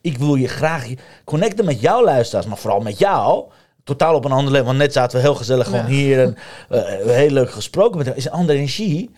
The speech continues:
Speaker 2: Ja.
Speaker 1: dan, dan ik echt op een podcast moet gaan. Dat, dat ik een podium moet gaan pakken. Dat vind ik juist leuk.
Speaker 2: Ja.
Speaker 1: En dan verander ik continu van energie. Dus dat is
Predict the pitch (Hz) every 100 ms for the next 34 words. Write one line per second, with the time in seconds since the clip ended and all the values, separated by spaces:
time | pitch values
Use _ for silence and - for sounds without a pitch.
0 | - 185 160 151 _ 127 160 156 147 139
1 | - - 147 - - 143 131 131 113 151
2 | 175 165 127 104 - 131 160 92 76 104
3 | 113 - 98 107 - 247 269 135 110 101
4 | 85 85 87 123 - 165 139 104 - 143
5 | 208 285 - - _ - 185 160 190 196
6 | 147 147 143 135 - 143 135 120 110 110
7 | 117 - 85 90 143 165 180 170